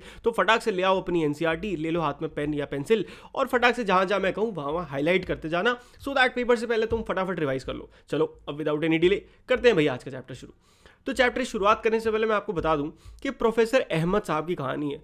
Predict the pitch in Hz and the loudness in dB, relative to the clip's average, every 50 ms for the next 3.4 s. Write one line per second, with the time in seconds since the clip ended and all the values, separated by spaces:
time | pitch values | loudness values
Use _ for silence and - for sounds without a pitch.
0 | - - - - - 202 220 233 247 220 220 - 220 240 240 254 247 - - - | -16 -20 -10 0 2 2 2 2 2 -4 -4 -2 -2 -2 -2 -4 -6 -6 -8 -10
1 | - - - - - - - - - 143 151 156 196 247 277 294 262 - - _ | -10 -12 -20 -20 -20 -20 -16 -8 -6 -6 -4 -2 -2 -2 -2 -2 -6 -8 -12 _
2 | _ _ - 185 185 190 190 196 190 185 180 165 165 185 170 160 160 165 - 214 | _ _ -6 -4 -4 -4 -2 -2 -2 0 0 0 -2 -2 -2 -4 -2 0 2 2
3 | 208 196 202 185 196 202 190 247 | 2 2 -2 -4 -2 0 0 0